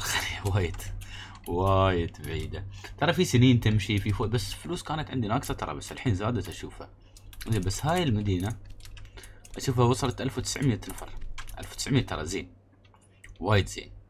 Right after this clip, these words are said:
يعني في عندي عمال ما عمال. فروت،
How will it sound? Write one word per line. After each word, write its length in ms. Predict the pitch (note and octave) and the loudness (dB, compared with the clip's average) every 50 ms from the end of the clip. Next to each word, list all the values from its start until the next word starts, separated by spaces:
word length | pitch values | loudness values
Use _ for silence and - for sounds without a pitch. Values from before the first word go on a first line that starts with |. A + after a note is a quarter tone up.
| _ _ _ | _ _ _
يعني 160 | E2+ E2 E2 | -10 -10 -8
في 160 | - - A2 | -4 -2 0
عندي 240 | F2+ F2+ E2+ D#2 - | 0 0 0 -2 -2
عمال 440 | C#2+ E2 F2 E2+ E2+ E2 D#2+ D2 D2 | -2 -2 0 0 2 0 0 -2 -4
ما 120 | D#2 D2+ | -4 -4
عمال. 400 | C2+ C#2 D#2+ D#2+ E2+ E2 E2 D#2+ D#2+ - - - - - - - - _ - _ _ _ _ _ _ _ _ - | -4 -4 -4 -4 -2 -2 -2 -4 -6 -12 -16 -20 -20 -20 -20 -20 -20 _ -20 _ _ _ _ _ _ _ _ -18
فروت، 440 | - - G2+ F#2+ F#2 - - - | -6 -2 -2 -2 -2 -2 -10 -20